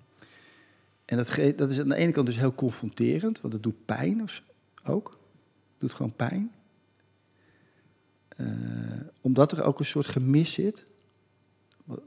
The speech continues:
hè, door, door de manier waarop ik kijk van, nou, zo zou het moeten zijn, zo zou ik het willen hebben. Daar zit een, er komt een soort behoefte uit,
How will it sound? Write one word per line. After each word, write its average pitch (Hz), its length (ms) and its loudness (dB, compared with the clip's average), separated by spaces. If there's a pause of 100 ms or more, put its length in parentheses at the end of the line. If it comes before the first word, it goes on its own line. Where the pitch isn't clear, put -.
(460)
hè, 180 160 -6
door, 120 260 0
door - 380 -4 (280)
de 127 120 -4
manier 127 260 4
waarop 117 240 0
ik 113 120 -4
kijk 120 300 0
van, 123 160 -8
nou, 123 140 -4
zo 113 180 -4
zou 107 180 -4
het 101 80 -8
moeten 107 220 -6
zijn, 123 180 -4
zo 120 100 -4
zou 107 140 -4
ik 107 80 -6
het 101 100 -6
willen 113 240 -2
hebben. 123 220 -4
Daar 117 140 -6
zit 110 140 -8
een, 110 180 -8 (500)
er - 60 -20
komt 120 180 -4
een 101 60 -10
soort 110 160 -6
behoefte 101 400 -4
uit, 135 280 0